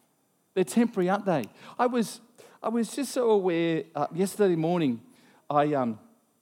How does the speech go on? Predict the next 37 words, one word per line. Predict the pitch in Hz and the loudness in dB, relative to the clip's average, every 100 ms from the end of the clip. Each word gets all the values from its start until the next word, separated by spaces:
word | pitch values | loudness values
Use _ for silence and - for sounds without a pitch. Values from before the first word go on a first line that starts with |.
| _ _ _ - - | _ _ _ -14 -4
I | |
went | 156 160 | -2 -2
for | 147 | -2
my | 135 | 0
usual | 143 156 143 | 2 0 0
little | 143 135 | -2 -2
jog | - 147 151 139 - | -2 0 0 -2 -6
in | 147 | -4
the, | 135 135 | -4 -4
on | 131 | -4
Saturday | - 147 135 | 0 2 2
morning. | 131 135 147 147 151 - 139 | 0 2 2 2 0 -2 -6
Um, | 117 120 113 _ _ _ _ - - - | -4 -6 -10 _ _ _ _ -20 -20 -12
there's | 147 143 | -8 -8
a | |
group | 120 160 156 - | 0 2 2 -2
in | 135 | -6
Gladstone | 123 143 135 - | -4 -4 -4 -6
called | - 139 - | -8 -10 -8
Park | 147 139 139 | -4 -4 -2
Run. | 135 | -2
They | 156 | -2
actually | 180 - 131 | -4 -4 -2
meet | 127 143 | 0 -2
all | 139 139 | -2 -4
over | 151 131 | -4 -4
the | 123 | -6
world. | 120 139 131 107 - - - - - - _ | -2 0 0 -4 -12 -20 -20 -20 -20 -20 _
And, | 135 131 135 | -2 0 2
um, | 127 117 117 | 0 -2 -2
they | |
meet | 135 156 | 0 0
at | 160 | -2
seven | - 180 180 | -2 0 0
o'clock, | 180 156 147 - | 0 0 0 -4
five | - 143 143 | -2 0 0
kilometres. | - 139 120 110 107 | 0 0 0 -4 -8